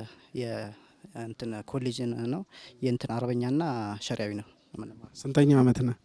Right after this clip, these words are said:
Speaker 1: የመጀመሪያ አመት ነው።
Speaker 2: የመጀመሪያ አመት። ማሻአላህ። እንዴት ነው ረመዳን ሲመጣ እንደው ምን ትዝ ይላል? በልጅነት ትውስታ ወይ ረመዳን ሲመጣ ምንን ያስታውሳል?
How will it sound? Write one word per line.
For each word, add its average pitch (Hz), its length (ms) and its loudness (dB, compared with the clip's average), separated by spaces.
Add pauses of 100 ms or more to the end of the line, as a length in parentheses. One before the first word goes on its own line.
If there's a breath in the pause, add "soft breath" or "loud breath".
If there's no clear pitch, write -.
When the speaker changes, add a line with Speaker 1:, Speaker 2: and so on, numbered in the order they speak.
(460)
Speaker 1:
የመጀመሪያ 135 540 -2
አመት - 180 -10
ነው። - 120 -12 (160)
Speaker 2:
የመጀመሪያ - 540 -20
አመት። 120 260 -16
ማሻአላህ። 120 500 -2 (500 loud breath)
እንዴት 170 280 -2
ነው 143 160 12 (200)
ረመዳን 139 400 4
ሲመጣ 160 380 -4
እንደው 143 200 0
ምን 160 200 6
ትዝ 135 240 2
ይላል? 131 260 -6 (520)
በልጅነት 127 520 -2
ትውስታ 127 380 -2 (140)
ወይ 135 180 -4
ረመዳን 139 380 -2
ሲመጣ 143 360 -4
ምንን 156 280 2
ያስታውሳል? 131 580 0